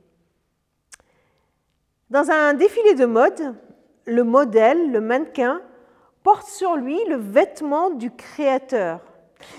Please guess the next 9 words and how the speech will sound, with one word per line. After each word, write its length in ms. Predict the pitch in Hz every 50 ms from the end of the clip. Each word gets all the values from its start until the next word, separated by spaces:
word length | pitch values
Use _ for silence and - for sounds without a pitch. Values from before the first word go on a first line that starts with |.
| - _
Il 240 | - 247 247 226 202
défile 680 | 185 262 269 269 - - 269 311 349 359 339 320 302 - - - - -
avec, 500 | - 233 233 208 247 254 262 254 - -
euh, 300 | 277 233 233 226 226 233
ce 180 | 226 - -
qu'un 240 | - - 277 240 220
grand 340 | 208 190 202 214 254 285 330
couturier, 960 | - - 311 277 285 - - 269 285 269 247 196 202 208 226 254 277 294 277
un 340 | 247 220 214 214 208 214 208